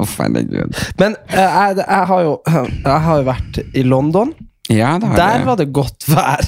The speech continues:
Speaker 2: Sånn apropos, der var det sol og tyve grader.
Speaker 1: Ja, du var på Bodø Glimt-kamp.
Speaker 2: Bodø Glimt-kamp.
Speaker 1: Bodø Glimt-kamp.
Speaker 2: Ja, så det var veldig gøy. Det var jo,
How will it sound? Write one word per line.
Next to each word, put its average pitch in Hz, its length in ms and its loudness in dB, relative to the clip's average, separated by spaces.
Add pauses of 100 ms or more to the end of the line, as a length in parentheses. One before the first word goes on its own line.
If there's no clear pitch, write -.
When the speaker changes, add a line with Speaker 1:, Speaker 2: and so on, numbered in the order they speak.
(320)
Speaker 2:
Sånn 151 400 0
apropos, 143 480 -2
der 156 160 2
var 196 80 0
det 170 80 -2
sol 185 320 0
og 123 80 -2
tyve 127 320 -2
grader. 110 320 0 (160)
Speaker 1:
Ja, 131 80 2
du 139 100 2
var 143 140 0
på 120 160 -2
Bodø 107 240 2
Glimt-kamp. 95 1300 -2 (240)
Speaker 2:
Bodø 233 240 2
Glimt-kamp. - 480 -4 (180)
Speaker 1:
Bodø 104 300 0
Glimt-kamp. 92 720 -2
Speaker 2:
Ja, 131 240 2
så - 160 -8
det 175 140 4
var 180 100 2
veldig 139 240 0
gøy. 143 160 2
Det 139 140 0
var 147 160 2
jo, 127 80 0